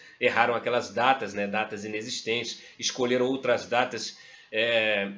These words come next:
em que Glaucus nem estava no Brasil, né? Como eu descobri aí que ele estava em Los Angeles viajando, uma outra data, ele, foi a data que ele chegou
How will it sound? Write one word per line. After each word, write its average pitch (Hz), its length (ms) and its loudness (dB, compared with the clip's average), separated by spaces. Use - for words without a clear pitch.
em 120 140 -6
que 117 420 -8
Glaucus 123 600 0
nem 147 180 0
estava 143 500 6
no 127 80 0
Brasil, 117 560 0
né? 123 200 0
Como 113 180 -6
eu 110 60 -2
descobri 107 420 -6
aí 107 60 -2
que 107 60 -8
ele 107 60 -8
estava 104 200 -6
em 104 100 -8
Los 98 320 -8
Angeles 120 460 2
viajando, 113 560 -2
uma 113 140 -2
outra 110 340 -2
data, 104 420 -4
ele, 107 360 -4
foi 113 180 -2
a 104 40 0
data 113 220 -2
que 113 60 -6
ele 113 80 -8
chegou 113 600 -2